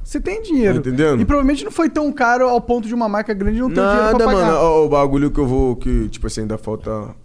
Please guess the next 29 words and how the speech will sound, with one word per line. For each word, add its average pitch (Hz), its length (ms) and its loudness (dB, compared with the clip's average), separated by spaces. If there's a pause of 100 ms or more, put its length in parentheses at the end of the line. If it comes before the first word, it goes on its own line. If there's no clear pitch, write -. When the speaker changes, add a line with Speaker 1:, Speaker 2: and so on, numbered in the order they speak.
Speaker 2:
da 101 380 -6
outra 101 300 -8
metade, 101 600 -8 (240)
mas 104 220 -8
a 110 100 -4
série 117 320 -4
em 117 80 -2
si, 131 460 -8 (600)
ela 107 200 -8
tão, 131 340 -6 (260)
tá 113 540 -8 (1700)
vinte 117 360 -8
K, 98 340 -12 (340)
vinte, 101 340 -14
vinte 104 260 -10
e 110 80 -18
um 104 40 -16
K. - 180 -20 (300)
Speaker 1:
Ah, - 140 -14 (100)
porra, - 140 -12
uma 151 160 -6
marca 233 280 -4
grande 226 280 -6
tem 269 180 -6
quarenta 190 300 -4
K. - 40 -20
Speaker 2:
Porra. 120 420 2 (1080)
Uma 113 100 -6
ma-, 131 220 -2